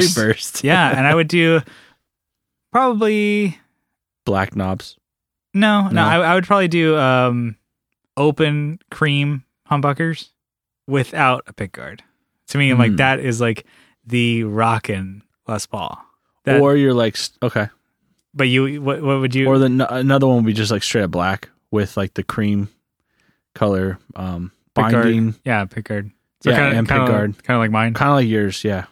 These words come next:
Speaker 2: That's a s-, that's, like, a standard, like
Speaker 1: Like, that's like,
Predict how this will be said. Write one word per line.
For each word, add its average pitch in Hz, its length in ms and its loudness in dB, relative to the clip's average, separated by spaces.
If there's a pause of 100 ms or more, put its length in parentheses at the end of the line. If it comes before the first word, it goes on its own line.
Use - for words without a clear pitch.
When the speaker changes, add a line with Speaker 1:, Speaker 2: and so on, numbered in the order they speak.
Speaker 2:
That's 120 220 -2
a - 20 0
s-, - 120 -2
that's, 131 240 0
like, 131 120 2
a 95 60 0
standard, 101 640 -4
like 80 340 -10 (260)
Speaker 1:
Like, 120 260 -4 (260)
that's 131 220 -2
like, 117 160 -2